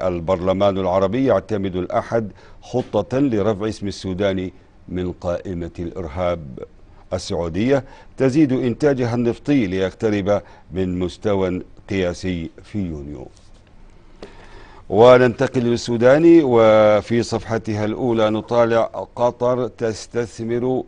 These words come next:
خمسمائة مليون دولار في القطاع الغذائي بالسودان.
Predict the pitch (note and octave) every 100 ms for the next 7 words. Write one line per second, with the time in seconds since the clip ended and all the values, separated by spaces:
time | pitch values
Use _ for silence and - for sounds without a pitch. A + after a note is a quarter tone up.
0 | - - A2 G#2+ G2+ - G#2+ A2 B2+ A#2+
1 | A#2 - G#2+ G2+ A#2 A#2 G2+ G#2 G#2+ A#2+
2 | A#2+ - - - _ - A2+ G2+ A2+ G#2+
3 | A#2+ A2+ G2 A2 G#2 G2 A2 G#2 G#2+ G#2
4 | B2 G2+ G#2 G2 G2+ G#2 G2+ A2+ A2 F#2+